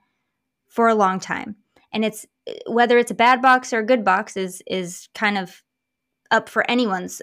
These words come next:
assessment. But to the subconscious, it is what it is. It's not bad or good. It's just, "This is what keeps you alive. This is what I know. I'm gonna do this until you tell me not to."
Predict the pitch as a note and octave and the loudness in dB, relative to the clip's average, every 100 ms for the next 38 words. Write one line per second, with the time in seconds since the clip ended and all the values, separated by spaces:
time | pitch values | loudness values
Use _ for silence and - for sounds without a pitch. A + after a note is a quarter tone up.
0 | - F#3+ - - - - - - - _ | -10 -6 -6 -8 -12 -8 -2 -2 -4 _
1 | - G#3 - G#3 - E4+ D4+ C4 - G3+ | -6 -4 -2 -4 0 -2 -2 -4 -2 2
2 | A3 G#3 F#3+ F3 F3 B3+ - - - - | 2 2 -2 0 2 2 0 -8 -10 -4
3 | F#3+ - F3 F3 C#4 G#3+ - F#3 - F3+ | -4 0 0 2 0 0 -6 -6 -6 -10
4 | - _ G#3+ G#3+ G#3 B3 C4 - D4 D4+ | -10 _ -2 -2 0 0 0 -4 0 2
5 | F#3+ G#3 F#3 F#3+ G#3 A3 A#3+ F#3+ A#3+ B3+ | 2 0 -6 -2 2 4 4 4 2 -2
6 | _ F#3+ F#3+ G3 C4 G#3 - - G3+ F#3 | _ -4 -2 0 0 -2 -8 -10 -10 -4
7 | F#3+ F#3 G3+ B3 B3 _ - C4 A3+ A#3 | -4 -2 -4 -4 -8 _ -4 0 2 2
8 | A#3 B3+ - F#3 | 2 0 -4 -8